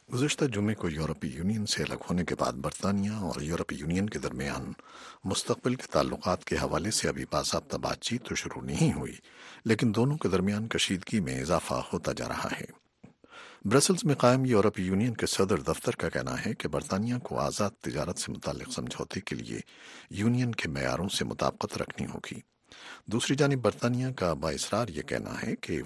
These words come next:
وہ ایسا نہیں کرے گا۔ وائس آف امریکہ کے نمائندے ہنری رجویل کا کہنا ہے کہ دونوں کے درمیان باضابطہ مذاکرات میں کم از کم ایک ماہ کا عرصہ لگے گا۔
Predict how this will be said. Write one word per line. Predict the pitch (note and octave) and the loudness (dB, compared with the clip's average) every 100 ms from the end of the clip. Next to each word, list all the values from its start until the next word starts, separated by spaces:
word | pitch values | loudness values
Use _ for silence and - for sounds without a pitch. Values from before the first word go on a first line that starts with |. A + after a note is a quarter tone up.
| G#2 | -2
وہ | G2 - - | -2 -2 -4
ایسا | D2 - - | -2 -2 -2
نہیں | B1 A2+ | -6 -6
کرے | - - - | -6 -8 -8
گا۔ | - - _ _ - - - - | -8 -10 _ _ -20 -16 -16 2
وائس | B2 C#3+ - | 2 4 2
آف | C#3+ | 2
امریکہ | C3 - D#3+ | 0 0 -4
کے | G#2+ | -2
نمائندے | E2+ F#2 G#2+ C#2 A1 - | 0 0 0 -2 -2 0
ہنری | G2 F#2+ E2 | 0 2 2
رجویل | C2 D#2 - D#3 | 0 -2 0 0
کا | - | -2
کہنا | - G#1 G#1 - | -4 -4 -4 -4
ہے | G#2+ | -4
کہ | - | -4
دونوں | - F#2 C3 | -2 0 2
کے | B2 | 0
درمیان | D2+ C2+ C2+ B1 C#2+ | -2 -2 -4 -4 -2
باضابطہ | C2 - E2+ - D#2+ | 0 0 -2 -2 -6
مذاکرات | - B1+ - - F#2 - | -4 -6 -2 -2 -2 0
میں | G#3+ - - - - - - - - - | -2 -2 -12 -20 -20 -20 -20 -20 -20 -8
کم | - A#2 | 0 2
از | C3 | 2
کم | B2+ B2 B2+ - - _ _ _ _ _ _ _ _ _ _ _ _ _ _ _ _ - | 2 2 0 -8 -20 _ _ _ _ _ _ _ _ _ _ _ _ _ _ _ _ 4
ایک | B2 A2+ G#2+ | 6 6 6
ماہ | G#2 - | 6 6
کا | D#2 | 2
عرصہ | B1+ - - | 4 2 0
لگے | - C2 | -2 -4
گا۔ | - | -6